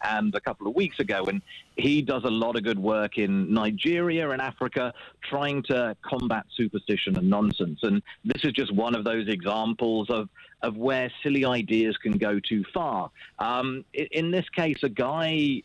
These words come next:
um, in Ethiopia, his name is Getaya Wukal Ayale. He believes that he's a prophet.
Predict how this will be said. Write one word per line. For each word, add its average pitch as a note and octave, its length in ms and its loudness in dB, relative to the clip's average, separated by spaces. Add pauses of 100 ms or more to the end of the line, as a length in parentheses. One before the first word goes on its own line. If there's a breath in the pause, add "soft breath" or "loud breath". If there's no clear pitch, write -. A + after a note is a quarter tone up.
um, A#2 460 0
in G#2+ 720 0
Ethiopia, B2 760 2 (280 loud breath)
his A#2+ 180 0
name A2+ 340 2
is G#2+ 440 2 (140)
Getaya C#3 600 -2
Wukal A#2+ 1080 0 (100)
Ayale. A2+ 800 0 (420 loud breath)
He F#3 560 2
believes D#3 540 -2
that C3+ 100 -4
he's A#2+ 220 0
a A#2 40 0
prophet. - 560 -6